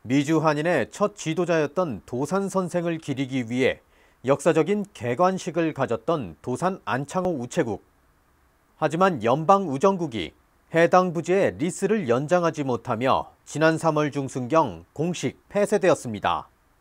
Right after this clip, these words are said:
폐쇄된 지 사 개월이 지난 현재 엘에이 한인타운의 랜드마크였던 구 도산 안창호 우체국은 완전히 흉물로 변해버렸습니다. 건물 외벽에는 수많은 낙서가 빼곡히 그려져 있고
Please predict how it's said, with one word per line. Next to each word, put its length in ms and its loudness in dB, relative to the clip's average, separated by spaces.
폐쇄된 480 2
지 200 0
사 300 0
개월이 400 2
지난 320 0
현재 400 0
엘에이 320 6
한인타운의 880 2
랜드마크였던 1120 2
구 280 -4
도산 320 -2
안창호 540 -2
우체국은 520 -2
완전히 640 4
흉물로 600 2
변해버렸습니다. 1080 2
건물 380 2
외벽에는 560 2
수많은 680 0
낙서가 680 2
빼곡히 400 2
그려져 380 4
있고 340 0